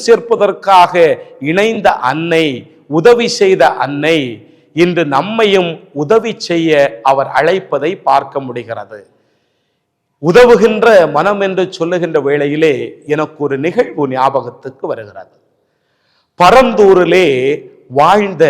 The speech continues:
ஒரு எளிய மனிதர் எளிய வேலை செய்து வந்தார். அப்பொழுது செய்தித்தாளிலே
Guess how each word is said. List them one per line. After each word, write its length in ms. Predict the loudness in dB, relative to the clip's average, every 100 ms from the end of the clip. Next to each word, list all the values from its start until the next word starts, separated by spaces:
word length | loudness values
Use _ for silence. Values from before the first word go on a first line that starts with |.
| 2 -4 -10 _
ஒரு 280 | -6 -4 -2
எளிய 380 | -2 0 0 -2
மனிதர் 640 | -2 -8 -6 0 2 0 -4 -20 _ _ _ _ _ _ _ _ _ _ _ _
எளிய 520 | 2 4 4 4 4
வேலை 440 | 6 4 6 4 2
செய்து 420 | -2 -2 -2 -2
வந்தார். 500 | -4 -4 -6 -6 -10 _ _ _ _ _ _ _
அப்பொழுது 640 | 0 0 4 6 6 4
செய்தித்தாளிலே 1000 | 0 0 2 0 0 2 4 4 2 2